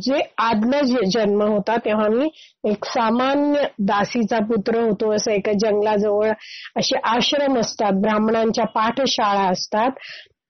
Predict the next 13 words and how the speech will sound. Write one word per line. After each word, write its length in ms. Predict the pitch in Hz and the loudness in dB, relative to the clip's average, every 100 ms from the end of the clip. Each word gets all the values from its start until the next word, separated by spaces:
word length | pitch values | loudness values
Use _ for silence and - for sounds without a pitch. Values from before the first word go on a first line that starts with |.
| 202 - | -6 -2
जिथे, 380 | 240 - 240 226 220 - - | -4 0 0 0 -4 -14 -8
अ, 220 | 233 202 196 | -2 2 2
विद्यार्थी 680 | 202 214 233 226 214 247 | 2 2 2 2 0 0
येऊन 340 | 233 214 214 214 | 2 2 2 2
अभ्यास 460 | 196 185 247 233 233 | 2 2 2 0 -2
करतात, 460 | 233 202 196 208 196 - | 0 0 0 0 0 0
ऋषीगण 540 | 202 214 247 220 214 | -2 0 0 2 2
येऊन 420 | 214 202 202 202 190 | 2 2 2 2 0
थांबतात. 680 | - 233 233 214 202 196 196 - - - _ - | 0 0 0 0 2 0 -2 -14 -20 -20 _ -6
तर 40 | - 233 | -2 -2
असं 360 | - 262 277 311 _ _ _ _ - | 0 0 0 -2 _ _ _ _ -2
एक, 220 | 226 220 | -2 0
अ, 300 | 226 208 | 0 2